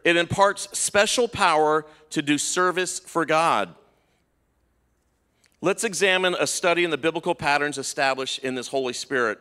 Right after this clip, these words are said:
I know this is a little bit academic right now, but if you'll bear with me, some exciting things are gonna happen this morning.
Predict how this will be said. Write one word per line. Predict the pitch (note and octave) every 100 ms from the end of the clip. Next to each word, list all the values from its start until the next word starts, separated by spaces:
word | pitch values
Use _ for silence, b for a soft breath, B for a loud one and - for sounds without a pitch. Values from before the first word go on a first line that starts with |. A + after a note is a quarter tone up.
| b b b b
I | B2+
know | C3+ E3+
this | F3
is | F3
a |
little | D3 D3+ E3
bit | D#3+ -
academic | C3+ D3 C3+ C#3+ D3 D3
right | D3+ C3+
now, | C#3
but | B2+
if | A#2+
you'll | C#3 D3
bear | D3 C3+
with | C3+ C#3 -
me, | G#2+ G2 -
some | - B2
exciting | A#2 - C3+ C#3
things | - B2 A2
are |
gonna | A2+ G#2+
happen | A2+ A2+ G#2
this | G2 G2+
morning. | G2+ F#2+